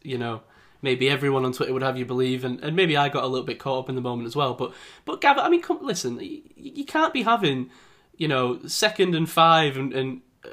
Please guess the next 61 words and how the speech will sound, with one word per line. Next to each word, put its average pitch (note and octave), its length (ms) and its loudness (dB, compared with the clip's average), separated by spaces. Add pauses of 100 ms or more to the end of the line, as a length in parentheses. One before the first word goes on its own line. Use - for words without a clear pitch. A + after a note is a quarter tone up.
we, C3+ 160 -4
we C3+ 240 -8
kind D3+ 240 -2
of, C3+ 260 -6
sorry, C3+ 220 2
it C#3 60 2
wasn't, B2+ 280 -6
uh, B2+ 140 -4 (160)
what B3 140 -6
was G#3+ 80 -6
the A3 60 -4
one G#3+ 100 0
that G#3 80 0
I - 20 0
tweeted G#3 280 -4
out? G#3 200 0
It G3 80 -4
was, F#3+ 140 -8
like, F3 160 0
second F#3 300 0
and D3 100 -6
ten, D#3+ 240 2
and D3+ 80 0
we, C3+ 140 -2
we C3 180 -8
just B2+ 180 -8
run C3+ 220 -2
it B2+ 80 -2
for C3 100 -8
one C3+ 280 -4
yard, C3 340 2
and B2+ 80 -4
then C3 140 -4
we'd C3 160 -8
left C3+ 180 -4
with C3+ 80 -4
a C3 60 -4
third C3 180 -4
and C3 80 -6
nine. B2+ 160 -6 (180)
And F#3+ 80 0
we're A3 60 -2
doing B3 220 -4
that A3 80 -4
stuff G3+ 180 -4
all F#3 200 0
the F3+ 100 -4
time. F3+ 320 -2 (440)
Like, E3+ 160 0
th-, E3+ 140 2
there's, E3+ 220 0
there's E3+ 260 -2
no G#3+ 380 2
impulse E3 640 -2
to C3+ 80 -4
kind C#3+ 240 -2
of C3+ 80 -8
go C#3+ 180 2
for C#3+ 200 -2
a, B2+ 100 0 (160)
for B2+ 180 -4